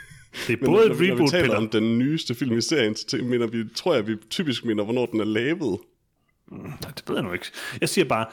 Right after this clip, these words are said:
Speaker 1: det er et reboot, Peter. Og udover det er et reboot, så er det underligt nok også næste film i bogserien, eller næste historie i bogserien, så det er sådan lidt, øh, de fortsætter
Speaker 2: Så,
Speaker 1: bare.
Speaker 2: så
Speaker 1: Det er
Speaker 2: på begge fronter er det den
Speaker 1: Ja.
Speaker 2: nyeste.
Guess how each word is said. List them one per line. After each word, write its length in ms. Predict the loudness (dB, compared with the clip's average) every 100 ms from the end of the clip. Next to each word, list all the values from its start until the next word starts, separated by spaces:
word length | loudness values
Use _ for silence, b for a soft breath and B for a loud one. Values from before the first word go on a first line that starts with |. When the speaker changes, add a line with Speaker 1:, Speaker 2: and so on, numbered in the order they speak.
| -2
Speaker 1:
det 120 | 2
er 40 | 2
et 60 | 2 0
reboot, 240 | 0 -4
Peter. 180 | -4 -10 -12 B B
Og 440 | 4 6 6 4 0
udover 280 | 4 6 6
det 100 | 4
er 40 |
et 120 | 4
reboot, 220 | 2 2 -2 B B -4
så 140 | 0
er 40 |
det 180 | 2 0 -2 _ _ _ _ _ -2
underligt 340 | 2 2 2
nok 220 | 0 -2 -2
også 340 | 0 0 -2 -4 -10 -4
næste 360 | -2 0 -2 -2
film 320 | -2 -2 -6
i 60 | -6
bogserien, 600 | 0 2 2 -2 -2 -6 -8
eller 300 | -4 -4 -2
næste 320 | -2 -2 -2
historie 360 | -4 2 2 2
i 40 |
bogserien, 400 | 2 0 0 -6
så 100 | -4
det 60 | -4
er 40 |
sådan 140 | 0 0
lidt, 180 | 0 0
øh, 200 | 0 0
de 60 | -2
fortsætter 360 | 0 0 0 0
Speaker 2:
Så, 80 |
Speaker 1:
bare. 160 | 0 0
Speaker 2:
så 120 | 0
Speaker 1:
Det 60 | 0
er 20 | -2
Speaker 2:
på 20 | -8 -2
begge 280 | 0 0 -2
fronter 600 | -4 -4 -2 -4 -8 -12 -20 B B B -6
er 80 | -6
det 200 | -4 -4
den 180 | -4 0
Speaker 1:
Ja. 100 | 0
Speaker 2:
nyeste. 240 | 0 -6